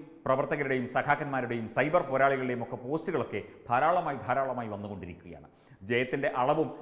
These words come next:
ജയത്തിൻ്റെ രീതികളും കാര്യങ്ങളുമൊക്കെ ഇപ്പോൾ പൊതുജനങ്ങൾക്ക് മനസ്സിലായിട്ടുണ്ട് എന്നുള്ളതാണ് വാസ്തവം. പക്ഷേ കമ്മിറ്റികൾ തോറും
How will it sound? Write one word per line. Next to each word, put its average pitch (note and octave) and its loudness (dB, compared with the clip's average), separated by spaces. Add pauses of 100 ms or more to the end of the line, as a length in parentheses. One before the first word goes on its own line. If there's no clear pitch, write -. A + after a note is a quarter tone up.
(160)
ജയത്തിൻ്റെ D3 4 (180)
രീതികളും E3 2
കാര്യങ്ങളുമൊക്കെ E3 2 (300)
ഇപ്പോൾ E3 4 (100)
പൊതുജനങ്ങൾക്ക് F3 2 (120)
മനസ്സിലായിട്ടുണ്ട് C3+ 0 (100)
എന്നുള്ളതാണ് A2 2
വാസ്തവം. C#3 4 (260)
പക്ഷേ C3+ 8 (340)
കമ്മിറ്റികൾ G#3 6
തോറും G3 8